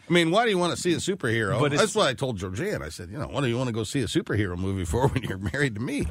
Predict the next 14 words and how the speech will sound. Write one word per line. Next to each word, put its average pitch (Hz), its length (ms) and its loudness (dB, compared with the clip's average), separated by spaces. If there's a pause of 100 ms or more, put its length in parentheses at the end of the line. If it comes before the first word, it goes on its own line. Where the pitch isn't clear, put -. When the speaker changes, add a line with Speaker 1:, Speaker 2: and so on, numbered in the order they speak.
Speaker 2:
But 113 200 2
we 123 80 2
saw 156 260 2
it 143 40 -2
in 127 80 0
three 113 240 0
D, 87 320 -2 (220)
and 104 120 2
I 101 60 2
think 101 240 0
that's, 101 300 0
yeah, 110 80 4
mm-hmm. 90 720 0 (460)
Uh, 101 360 4